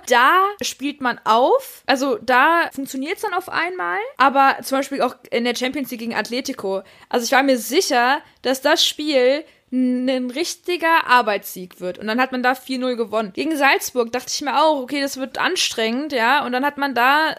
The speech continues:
sechs zu zwei gewonnen. Ich kann mir halt auch vorstellen, dass es auch wieder so ein Spiel wird, dass die Bayern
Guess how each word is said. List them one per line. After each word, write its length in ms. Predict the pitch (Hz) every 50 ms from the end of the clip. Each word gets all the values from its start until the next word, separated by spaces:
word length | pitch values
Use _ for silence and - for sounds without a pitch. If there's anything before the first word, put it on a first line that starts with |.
| - _ _ _ -
sechs 340 | 233 214 240 - - - -
zu 120 | - 240
zwei 300 | - - - 196 196 202
gewonnen. 340 | 196 196 190 190 180 185 208 -
Ich 120 | - 254 -
kann 260 | - 285 302 339 349
mir 100 | 349 330
halt 160 | 320 - -
auch 180 | - 277 330 -
vorstellen, 420 | - - 277 294 311 - 285 262
dass 140 | 247 262 262
es 80 | 240
auch 220 | - - 254 277 302
wieder 160 | 285 262 247
so 120 | 226 262 285
ein 80 | 311 302
Spiel 340 | - - - 262 269 254 226
wird, 380 | 233 247 254 262 269 - -
dass 400 | 220 220 226 226 - - - - -
die 80 | 240 233
Bayern 560 | 214 233 240 247 269 277 277 277 294 285